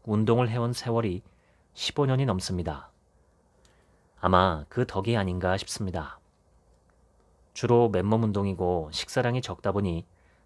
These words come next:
근육질 몸은 만들 수가 없었지만 만족스럽습니다.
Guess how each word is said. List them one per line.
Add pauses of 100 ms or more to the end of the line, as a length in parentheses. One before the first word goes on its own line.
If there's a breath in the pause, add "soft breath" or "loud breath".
근육질
몸은
만들
수가
없었지만 (460)
만족스럽습니다.